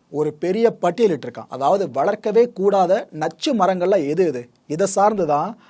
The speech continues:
அந்த பட்டியலை முழுமையா அவங்க தயாரிச்சிருக்காங்களாம். இதுல மொத இடம் பிடிச்ச மரம் வேற எதுவுமே இல்ல, வேலிகாத்தா மரம்ன்றாங்க. கடுமையான வறட்சியிலையும் இது நல்லா வளரக்கூடியது. நிலத்தடி நீர் இருக்குல்ல, அந்த நீரே இல்லாம இருந்தாலும் சரி,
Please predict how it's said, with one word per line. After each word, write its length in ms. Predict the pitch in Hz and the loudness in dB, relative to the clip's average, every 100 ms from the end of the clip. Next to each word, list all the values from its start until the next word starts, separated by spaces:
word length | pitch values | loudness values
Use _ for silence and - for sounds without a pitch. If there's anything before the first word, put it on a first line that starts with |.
| _ | _
அந்த 260 | - 196 220 | -4 0 0
பட்டியலை 480 | 202 196 214 220 | 0 0 0 0
முழுமையா 240 | 160 202 220 | 0 0 0
அவங்க 240 | 180 202 170 | -2 -2 0
தயாரிச்சிருக்காங்களாம். 640 | 156 180 147 127 120 113 - | 0 0 -4 -10 -10 -12 -6
இதுல 300 | 147 170 180 | -2 2 2
மொத 360 | 139 151 240 240 | 2 2 6 6
இடம் 180 | 208 | 6
பிடிச்ச 340 | - 196 208 196 | 2 0 0 0
மரம் 280 | 165 185 156 | 2 4 4
வேற 200 | 147 135 | 2 0
எதுவுமே 380 | 135 190 208 | -2 -4 -2
இல்ல, 340 | 196 156 180 240 _ _ _ - | -2 -2 -4 -6 _ _ _ -6
வேலிகாத்தா 540 | 156 196 170 151 139 | 0 2 2 2 -2
மரம்ன்றாங்க. 440 | 127 147 151 123 113 - | -4 -6 -6 -8 -10 -4
கடுமையான 640 | 165 196 220 220 226 240 | -2 0 0 2 2 2
வறட்சியிலையும் 880 | 160 147 190 190 151 135 127 165 240 | 2 2 0 -2 -4 -4 -6 -8 -10
இது 180 | 135 135 | -12 -8
நல்லா 460 | 135 165 196 226 185 | -6 -4 0 2 2
வளரக்கூடியது. 760 | 131 170 196 190 131 120 101 - _ _ _ _ _ | 2 0 0 -4 -8 -10 -12 -20 _ _ _ _ _
நிலத்தடி 420 | - 180 254 247 208 | 4 6 8 6 2
நீர் 260 | 185 226 | 4 4
இருக்குல்ல, 560 | 175 - 165 220 143 104 _ _ _ _ | 4 0 2 4 2 -2 _ _ _ _
அந்த 260 | 139 143 131 | -8 -6 -6
நீரே 440 | 135 208 226 233 | -4 4 6 4
இல்லாம 360 | 160 190 226 214 | 2 4 4 2
இருந்தாலும் 280 | 160 170 151 | 0 -2 -4
சரி, 480 | 143 123 143 233 | -6 -8 -8 -10